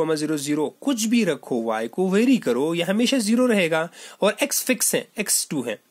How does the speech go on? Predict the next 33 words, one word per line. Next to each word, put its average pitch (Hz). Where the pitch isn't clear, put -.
अब 196
मैं 269
क्या 233
करता 139
हूँ, 143
ध्यान 143
से 127
देखना, 123
चूंकि 254
ये 247
linear 208
equation 214
in 170
two 220
variable 113
है, 151
इसका 175
सॉल्यूशन 170
कितना 202
रहता 202
है? 220
इनफाइनाइट। 156
और 123
linear 135
equation 170
in 170
one 170
variable 190
का 262
यूनिक 127
सॉल्यूशन, 175
one 151
solution, 147